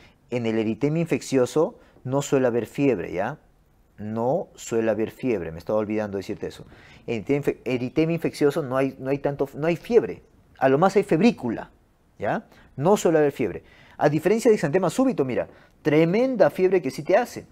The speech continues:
tremenda fiebre que sí te hace, ¿ok? Muy bien, la cual súbitamente desaparece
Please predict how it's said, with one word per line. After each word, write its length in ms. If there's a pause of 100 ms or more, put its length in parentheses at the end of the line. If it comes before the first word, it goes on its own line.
(140)
tremenda 460
fiebre 260
que 80
sí 100
te 120
hace, 280 (260)
¿ok? 180 (580)
Muy 140
bien, 120
la 140
cual 260
súbitamente 640
desaparece 760